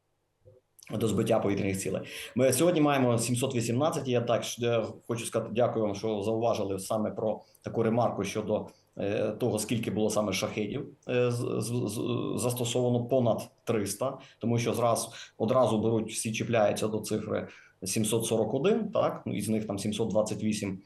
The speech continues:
е, Б П Л А, що от ми наближаємося там до тисячі шахедів.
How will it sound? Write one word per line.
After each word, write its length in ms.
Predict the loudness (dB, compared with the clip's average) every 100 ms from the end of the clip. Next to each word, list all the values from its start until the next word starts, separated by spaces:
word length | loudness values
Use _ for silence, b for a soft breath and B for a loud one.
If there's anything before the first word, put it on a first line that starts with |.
| B B _ -4
е, 300 | 0 0 2
Б 140 | 0
П 140 | 4
Л 160 | 4 4
А, 80 | 2
що 220 | 0 0
от 160 | 0 2
ми 120 | 2
наближаємося 640 | 2 0 -2 0 0 -2 -6
там 160 | -6
до 100 | -4
тисячі 360 | -2 0 0 -2
шахедів. 540 | -4 -4 -4 -4 -6